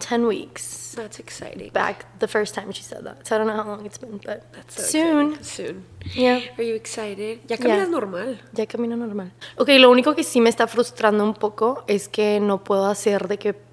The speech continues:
Speaker 1: pilates, yoga,
Speaker 2: Ujú.
Speaker 1: todas esas clases que a mí me encantan porque
Speaker 2: Sí.
Speaker 1: te puedes sobreestirar y como que no, no, no me lo recomiendan ahorita. O sea, ahorita literalmente mi ejercicio es physical therapy.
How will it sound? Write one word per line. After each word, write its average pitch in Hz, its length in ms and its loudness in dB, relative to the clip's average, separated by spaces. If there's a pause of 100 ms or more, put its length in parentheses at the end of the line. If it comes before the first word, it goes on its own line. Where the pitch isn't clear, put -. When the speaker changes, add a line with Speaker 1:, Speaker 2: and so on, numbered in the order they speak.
(160)
Speaker 1:
pilates, 190 840 0
yoga, 180 840 -2
Speaker 2:
Ujú. - 80 -20 (560)
Speaker 1:
todas 214 240 4
esas 220 220 0
clases 202 320 0
que - 80 -4
a 208 60 0
mí 196 80 -2
me 196 80 0
encantan 202 680 0
porque 196 640 -2
Speaker 2:
Sí. - 1040 -20 (420)
Speaker 1:
te 220 120 4
puedes 208 360 4
sobreestirar 220 680 2
y 208 80 -2
como 196 260 -2
que 190 100 -6
no, 180 380 -4
no, 190 260 -6
no 190 180 -4
me 185 120 -2
lo 190 100 2
recomiendan 185 460 -6
ahorita. 175 200 -12
O - 20 -10
sea, 285 100 6
ahorita 302 160 8
literalmente 220 480 6
mi 247 80 6
ejercicio 196 480 -2
es 202 140 -6
physical 175 360 -12
therapy. - 340 -20